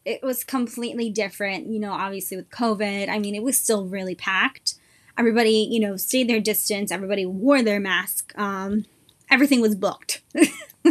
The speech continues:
I can tell you that. Everything was booked. There was nothing to do really last minute, like tours and stuff like that. But we walked around and we had a really good girls' weekend. And I don't think I've ever had, like, a girls' weekend like that before.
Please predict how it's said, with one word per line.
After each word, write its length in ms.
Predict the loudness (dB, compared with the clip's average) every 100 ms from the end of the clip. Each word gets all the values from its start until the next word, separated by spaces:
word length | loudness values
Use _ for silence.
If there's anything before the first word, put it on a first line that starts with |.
| 4 -2 -4 -12 -8 -6
I 80 | 0
can 140 | 4 4
tell 120 | 4
you 100 | 2
that. 140 | 2
Everything 380 | 2 4 4 4
was 180 | 2 0
booked. 280 | 0 0 0
There 80 |
was 100 | -2
nothing 220 | -2 -2 -2
to 80 |
do 180 | -2 -2
really 240 | 0 -2 -2
last 320 | -2 -4 -4
minute, 240 | -4 -4
like 160 | -6 -8
tours 280 | -6 -4 -4
and 80 |
stuff 160 | -4 -6
like 160 | -6 -2
that. 260 | 0 0 -2 _ _ _ _
But 240 | 4 4 6
we 120 | 6
walked 320 | 6 4 2
around 540 | 0 2 2 4 4
and 180 | 4 2
we 120 | 0
had 220 | 0 0 0
a 60 |
really 260 | 0 -2 0
good 280 | -2 -4 -6
girls' 340 | -4 -4 -6
weekend. 500 | -8 -6 -2 0 0
And 180 | 0 -2
I 400 | -2 -2 -2 -4
don't 200 | 0 0
think 140 | 2
I've 120 | 2 0
ever 260 | -2 0
had, 240 | 0 -2 -4
like, 120 | -6
a 60 |
girls' 320 | -4 -2 -2 -4
weekend 240 | -8 -10
like 140 | -10
that 160 | -10 -10
before. 500 | -14 -8 -6 -6 -8